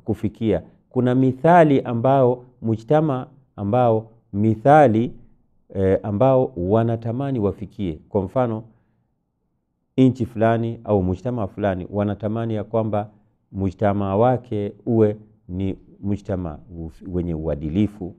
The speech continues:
na kusiwe kuna dhulma yoyote. Mujtama ule unatamani kufikia sifa ya kwamba kule u-, mujtama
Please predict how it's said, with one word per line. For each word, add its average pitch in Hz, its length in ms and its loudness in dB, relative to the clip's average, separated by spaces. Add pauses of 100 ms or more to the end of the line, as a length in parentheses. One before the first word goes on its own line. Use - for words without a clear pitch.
(720)
na 98 220 0
kusiwe 110 600 -4
kuna 87 300 -6
dhulma 98 500 -2 (340)
yoyote. 101 580 0 (380)
Mujtama 110 460 -2
ule 127 320 2 (440)
unatamani 101 680 -2
kufikia 98 680 -4 (320)
sifa 120 400 -4
ya 98 120 0
kwamba 95 500 -6 (320)
kule 101 460 0 (120)
u-, 95 140 -4 (120)
mujtama 101 500 -4